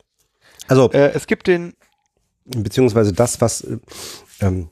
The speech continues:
Speaker 1: dieses, dieses schöne Bild, wo ich immer den, äh, äh, den Künstler vergesse, äh, wo der, der Nachtmar, wo der Nachtmar auf der
Speaker 2: Ist das
Speaker 1: Brust
Speaker 2: nicht Mary Shelley tatsächlich?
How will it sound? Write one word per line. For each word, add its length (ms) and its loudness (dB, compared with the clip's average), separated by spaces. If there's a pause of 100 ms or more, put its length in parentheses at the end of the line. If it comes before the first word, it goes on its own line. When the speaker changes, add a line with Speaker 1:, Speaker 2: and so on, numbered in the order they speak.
Speaker 1:
dieses, 720 -4
dieses 260 -4
schöne 360 0
Bild, 280 0
wo 100 2
ich 160 -4
immer 220 -2
den, 380 0
äh, 580 -4
äh, 200 -8
den 220 -6
Künstler 380 -6
vergesse, 520 -4 (460)
äh, 320 -2
wo 140 -4
der, 360 -2
der 240 0
Nachtmar, 720 0
wo 80 -2
der 140 2
Nachtmar 600 -2
auf 160 -6
der 120 0
Speaker 2:
Ist 100 -10
das 60 -12
Speaker 1:
Brust 160 0
Speaker 2:
nicht 160 -4
Mary 240 0
Shelley 420 -2
tatsächlich? 720 -8